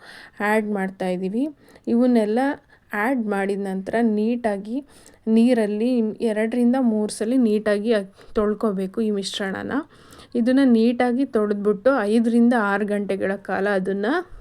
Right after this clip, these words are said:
ನೆನೆಯೋದಕ್ಕೆ ಬಿಡಬೇಕು. ನೋಡಿ, ಈಗ ತೊಳೆದಾಗಿದೆ. ಈ ಥರ ನೀರು ಬರೋ ಥರ ಒಂದು ಮೂರು ನಾಲ್ಕು ಸತಿ ತೊಳಿರಿ. ಅದಾದ ನಂತರ ಹಾಗೆ ಐದರಿಂದ ಆರು ಗಂಟೆಗಳ ಕಾಲ ನೆನೆಸೋದಕ್ಕೆ ಬಿಡಿ. ಈಗ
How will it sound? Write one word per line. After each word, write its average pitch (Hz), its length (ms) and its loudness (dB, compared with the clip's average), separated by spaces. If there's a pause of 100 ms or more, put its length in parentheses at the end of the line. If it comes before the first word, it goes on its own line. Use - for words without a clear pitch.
(140)
ನೆನೆಯೋದಕ್ಕೆ 208 680 2 (520)
ಬಿಡಬೇಕು. 202 520 2
ನೋಡಿ, 226 380 2
ಈಗ 202 120 -2 (600)
ತೊಳೆದಾಗಿದೆ. 220 840 2
ಈ 247 120 2
ಥರ 233 220 0
ನೀರು 226 280 2
ಬರೋ 214 220 0
ಥರ 208 240 -4 (480)
ಒಂದು 233 180 6
ಮೂರು 240 200 4
ನಾಲ್ಕು 220 320 2
ಸತಿ 208 280 -4
ತೊಳಿರಿ. 202 580 -2
ಅದಾದ 240 360 2
ನಂತರ 220 400 -2 (440)
ಹಾಗೆ 214 300 -2 (400)
ಐದರಿಂದ 226 500 4
ಆರು 202 200 0
ಗಂಟೆಗಳ 202 380 -4
ಕಾಲ 196 240 -4
ನೆನೆಸೋದಕ್ಕೆ 208 680 -2
ಬಿಡಿ. 202 280 -2
ಈಗ 202 100 -2